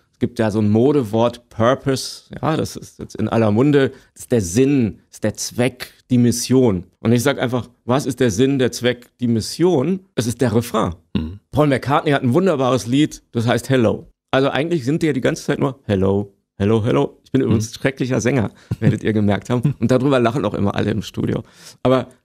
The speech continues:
Speaker 1: der singt die ganze Zeit nur Hello und am Ende, „I said hello.“ Total banal. Würde man normalerweise sagen, wenn man's liest, geht gar nicht. Aber es ist die Interpretation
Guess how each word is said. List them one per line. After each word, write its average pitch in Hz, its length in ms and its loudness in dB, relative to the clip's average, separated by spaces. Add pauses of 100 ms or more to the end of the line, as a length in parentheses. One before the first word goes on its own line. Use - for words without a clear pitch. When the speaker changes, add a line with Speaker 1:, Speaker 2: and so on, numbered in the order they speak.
Speaker 1:
der 135 80 4
singt 160 180 0
die 170 80 2
ganze 131 240 0
Zeit 139 200 -6
nur 117 140 -2
Hello 113 480 -2 (120)
und 117 140 -2
am 135 100 0
Ende, 156 400 -2 (180)
„I 120 60 0
said 131 180 0
hello.“ 131 440 0
Total 156 640 -4
banal. 143 420 -2 (160)
Würde 139 160 2
man 143 120 2
normalerweise 139 520 2
sagen, 127 240 0
wenn 127 80 2
man's 117 180 0
liest, 147 400 -4
geht 113 460 -4
gar 92 220 -6
nicht. 98 260 -14 (140)
Aber 147 500 0
es 107 100 -2
ist 123 160 -4
die 117 80 -2
Interpretation 127 960 -2